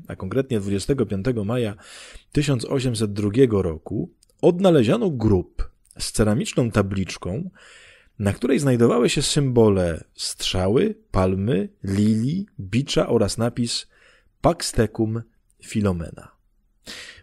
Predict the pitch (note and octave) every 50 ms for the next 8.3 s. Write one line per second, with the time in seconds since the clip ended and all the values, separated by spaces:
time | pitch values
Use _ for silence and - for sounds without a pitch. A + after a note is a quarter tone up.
0 | _ - D3+ G#3+ A#3 B3 A#3+ A3 F#3 D#3+ C3 A2+ A2+ G#2+ G2 F2+ - G2+ C3+ -
1 | - - - - - G2+ F#2 G2+ F#2+ F2+ G#2+ A3+ B3 - - C3+ - - G#3+ A3
2 | F3 D3 B2+ - - A#3+ A#3+ G3 C3 C3+ D3 - - D3+ - - - C3 A2+ -
3 | B2 A2+ G#2+ A2 G#2 F#2+ F2 F2+ F#2 G2 A#2+ D3+ E3+ A#2 A#2 C#3 F#3 F#3+ - -
4 | F#3 G3 F#3 E3 D3 A#2+ G2+ - - - F2 F#2+ B2+ - - - A#2+ A#2 A2 -
5 | D#3+ G3+ G#3 - - E3 - C#3+ C3+ C#3 D3 C#3 C3+ - D3 C#3 C3+ B2+ B2 A2
6 | G2 F2 F2+ F2 - - _ _ _ _ _ _ _ _ _ _ _ _ _ _
7 | _ - - - G#2+ G#2+ A2+ A2+ A2 G2+ G#2+ A#2 A#2 A2+ - A2 G2+ G2 G#2 G2+
8 | - - G2 F#2 F2+